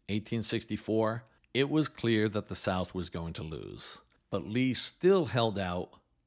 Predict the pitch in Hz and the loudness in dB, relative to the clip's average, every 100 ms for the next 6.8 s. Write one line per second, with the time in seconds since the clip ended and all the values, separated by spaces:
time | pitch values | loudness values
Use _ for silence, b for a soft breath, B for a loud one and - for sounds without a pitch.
0 | _ 92 90 - 90 - 92 98 127 123 | _ -6 -4 -4 -6 -4 -6 -2 -2 0
1 | 107 92 90 87 - _ _ 82 78 87 | -2 -2 -4 -6 -10 _ _ -10 -8 -8
2 | 85 - 80 - - 76 50 50 - - | -6 -6 -8 -10 -8 -8 -8 -12 -16 -20
3 | _ - 90 95 139 208 247 208 - 170 | _ -10 -10 0 4 4 4 0 0 0
4 | - 127 127 131 123 117 101 123 120 101 | 0 0 2 2 2 0 2 2 2 0
5 | 101 92 101 156 160 98 110 98 - 117 | -4 -2 0 0 2 0 -2 -6 0 0
6 | - 98 95 151 - 87 85 | 0 -4 0 -2 -2 -6 -8